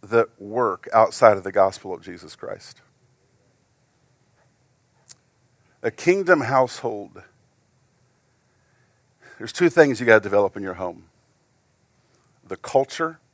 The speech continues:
of the kingdom and spiritual relationships with your family.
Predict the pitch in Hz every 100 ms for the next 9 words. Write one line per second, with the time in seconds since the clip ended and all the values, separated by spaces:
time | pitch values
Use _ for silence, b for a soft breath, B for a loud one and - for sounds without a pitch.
0 | _ _ _ _ _ - 107 107 113 98
1 | 92 104 _ b b b b b _ _
2 | _ _ _ _ _ _ 117 110 98 -
3 | - - - 131 147 151 147 131 113 117
4 | 110 - 90 - 87 - - 98 - 90
5 | 95 90 82 80